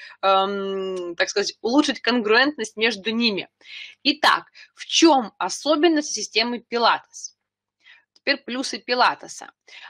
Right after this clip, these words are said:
Они разработаны на восстановлении естественных изгибов позвоночника, перебалансировки мышц вокруг суставов.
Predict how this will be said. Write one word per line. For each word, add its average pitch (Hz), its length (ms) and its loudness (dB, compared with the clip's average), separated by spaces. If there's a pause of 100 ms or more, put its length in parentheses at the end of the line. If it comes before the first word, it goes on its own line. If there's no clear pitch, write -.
Они 269 300 2
разработаны 247 760 0
на 226 240 2
восстановлении 214 840 -4
естественных 196 840 -6
изгибов 214 500 -4
позвоночника, 208 1080 0 (340)
перебалансировки 262 1160 2
мышц 240 480 -2
вокруг 220 380 -2
суставов. 214 960 0